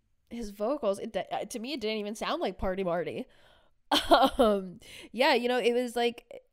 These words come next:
def, like, eighties-esque, um, and even vocally, like, he reminded me of almost of an a-ha or Rick Astley, and, um, it was very interesting 'cause I'm like, "This isn't Martin Johnson to me,"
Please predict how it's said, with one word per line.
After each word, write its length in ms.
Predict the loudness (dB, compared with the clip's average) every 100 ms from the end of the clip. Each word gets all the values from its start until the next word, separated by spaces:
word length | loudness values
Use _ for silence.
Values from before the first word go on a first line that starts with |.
| -16 2
def, 440 | 2 2 -4 -20 _ _ _ -20 _ _ _
like, 380 | -2 0 0 -6 -4
eighties-esque, 800 | -2 -2 -4 -2 -4 -6 -14 -20 _ _ _ _ _
um, 380 | -4 0 -2 -4 -12 _
and 260 | -4 -2 -6
even 320 | -6 -2 -2 0
vocally, 420 | -2 0 -2 0
like, 160 | -2 -2
he 100 | -2
reminded 440 | -2 -2 -2 -4
me 140 | -4 -2
of 160 | -2
almost 460 | 0 -2 -2 -6 -4
of 180 | -4 -2
an 220 | -6 -6
a-ha 640 | -4 -4 -4 -2 -2 -2 0
or 200 | 0 0
Rick 280 | -2 -4 -4
Astley, 760 | -6 -6 -10 -12 -10 -8 -10 -14 _ _ _ -20 _ -4
and, 480 | -2 0 -2 -4 -2
um, 460 | 0 0 -2 -4 _ _ -2
it 120 | 2
was 140 | 2
very 260 | 2 2 2
interesting 340 | -4 -4 -4
'cause 140 | -4 -4
I'm 100 | -4
like, 160 | -4 -4
"This 220 | -6 -8 _ _
isn't 260 | -2 -2 -2
Martin 260 | -4 -6 -2
Johnson 440 | 0 0 -2 -6
to 100 | -8
me," 260 | -10 -10